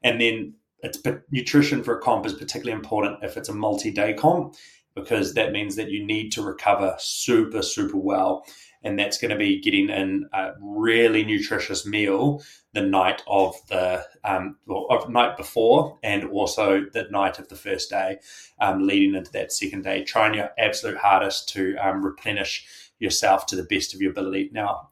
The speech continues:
if you can do these and focus on these little things out off the competition floor, that's what's gonna make the difference in that last workout. And that could be the difference that pushes you into the final or pushes you into the podium. If you're eating well and your competition's not even thinking about it,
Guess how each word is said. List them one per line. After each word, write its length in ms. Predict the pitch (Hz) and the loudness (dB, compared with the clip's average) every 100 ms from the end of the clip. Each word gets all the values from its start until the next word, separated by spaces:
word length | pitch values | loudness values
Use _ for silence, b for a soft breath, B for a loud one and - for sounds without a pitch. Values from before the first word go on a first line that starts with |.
| _ | _
if 160 | 139 139 | -4 2
you 120 | 147 | 4
can 200 | 151 135 | 6 4
do 240 | 131 123 120 | 4 2 4
these 300 | 113 113 107 | 2 0 -2
and 160 | 98 | -2
focus 320 | 120 117 - | 2 4 2
on 100 | 120 | -4
these 160 | 107 101 | -4 -4
little 360 | 113 123 127 117 | -2 0 0 0
things 640 | 123 107 98 135 - _ - | 0 -2 -2 -6 -8 _ 0
out 280 | 117 113 - | 2 2 0
off 200 | - 117 | -2 -2
the 60 | - | -2
competition 520 | 113 104 107 104 90 | -6 -6 -8 -8 -6
floor, 360 | 110 123 160 - B B B B | -2 0 0 -2 B B B B
that's 280 | 110 110 - | 2 2 4
what's 180 | 117 110 | 2 2
gonna 140 | 117 | -2
make 180 | 107 104 | -2 -2
the 60 | 95 | -2
difference 500 | - - 107 - 110 | -2 0 -4 -4 -6
in 140 | 104 | -4
that 200 | 101 - | -4 2
last 400 | 95 101 98 - | 4 6 4 0
workout. 540 | 101 104 104 95 95 B B B | 0 0 2 2 2 B B B
And 100 | 107 | -4
that 180 | 104 101 | -2 -2
could 160 | - 117 | -2 0
be 100 | 107 | 0
the 100 | 104 | 0
difference 400 | 107 - 98 95 | 0 0 -4 -4
that 180 | 98 - | -6 -4
pushes 360 | 117 - 98 | -4 -4 -4
you 80 | 104 | -4
into 160 | 98 101 | -4 -6
the 60 | |
final 480 | - 101 95 92 87 | -4 0 0 -2 -6
or 80 | 87 | -6
pushes 340 | 120 117 101 | -2 -2 0
you 120 | 104 | -2
into 140 | 95 101 | -2 -4
the 60 | 95 | -2
podium. 460 | 110 104 98 90 | 0 2 2 0
If 160 | 90 - | -8 -2
you're 280 | 117 117 120 | 2 2 2
eating 260 | 110 104 | 0 -2
well 400 | 98 110 170 180 B B _ | 0 4 4 2 B B _
and 140 | 107 104 | -6 -4
your 100 | 101 | 0
competition's 640 | 117 107 110 - 113 101 | -2 -2 -4 -6 -6 -4
not 160 | 104 | -2
even 160 | 98 98 | -2 -4
thinking 340 | - 110 127 | -6 -6 -2
about 240 | 120 151 | 6 8
it, 120 | - | 8